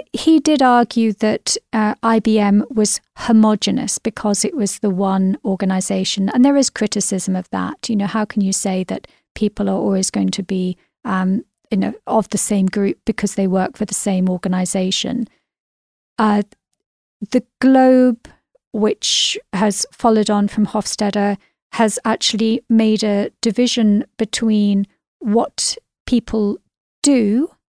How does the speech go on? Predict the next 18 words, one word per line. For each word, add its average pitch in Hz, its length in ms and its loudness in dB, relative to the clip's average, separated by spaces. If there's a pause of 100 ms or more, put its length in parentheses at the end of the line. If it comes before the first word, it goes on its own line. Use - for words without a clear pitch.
(180)
how 220 220 -2
they 208 160 -2
perceive 220 720 0 (520)
things 208 260 2
are 185 40 -8
done 233 260 0
in 208 80 2
their 202 100 0
culture, 202 480 -6 (260)
and 262 140 4
actually - 260 0
what 269 220 0
their 247 140 0
values 220 680 -2
are, 180 320 -8 (180)
because 226 300 -2
they 233 140 0
don't 247 440 -2